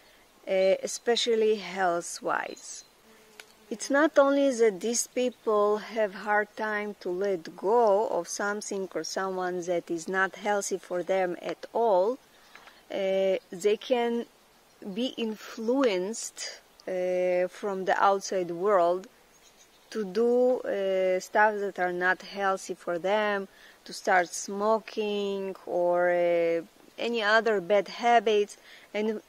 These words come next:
it will be very hard for them to let go even from the habits because of mental, uh, excuses that they have according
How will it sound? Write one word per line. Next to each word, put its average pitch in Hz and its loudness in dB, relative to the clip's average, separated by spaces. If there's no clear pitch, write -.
it 226 -6
will 226 4
be 240 -2
very 220 2
hard 233 2
for 196 -6
them 185 0
to 214 -4
let 196 2
go 214 6
even 226 0
from 202 -4
the 202 -4
habits 202 0
because 208 0
of 185 -2
mental, 202 2
uh, 190 2
excuses 202 -4
that 180 -4
they 180 2
have 202 0
according 214 2